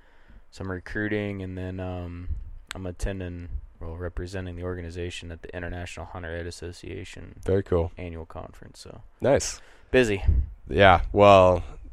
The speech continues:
Speaker 2: stay busy. Keep the turkeys
Speaker 1: Yeah,
Speaker 2: here.
Speaker 1: no, busy's good in our world.
Speaker 2: So, uh, just to wrap up here, the questions I like to ask everybody.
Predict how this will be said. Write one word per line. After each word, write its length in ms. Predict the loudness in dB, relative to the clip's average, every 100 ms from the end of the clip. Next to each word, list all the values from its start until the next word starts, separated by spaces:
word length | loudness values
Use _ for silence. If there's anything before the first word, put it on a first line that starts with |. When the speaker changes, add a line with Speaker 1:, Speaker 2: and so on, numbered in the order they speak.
| -14
Speaker 2:
stay 280 | -8 2 4
busy. 360 | 4 2 2 -4
Keep 240 | -4 -2
the 100 | -2
turkeys 680 | 2 0 0 -4 -6 -6 -10 -12 -18 -4
Speaker 1:
Yeah, 100 | 2 2
Speaker 2:
here. 60 | 2
Speaker 1:
no, 160 | -4 -6 -4
busy's 320 | -4 -6 -6
good 280 | -4 -4 -4 -6
in 120 | -6
our 120 | -6
world. 320 | -8 -8 -8 -12 -18 -18 -18 -18 -16 -16 -16 -18 -6
Speaker 2:
So, 460 | 8 12 12 10 2 -8 2
uh, 400 | 6 8 8 6
just 260 | 2 2
to 60 | 6
wrap 280 | 8 8 8
up 180 | 6 4
here, 220 | 2 2
the 80 | 4
questions 420 | 4 2 2 2
I 100 | 4 6
like 160 | 4
to 100 | 4
ask 260 | 2 2 0
everybody. 580 | 0 0 0 2 0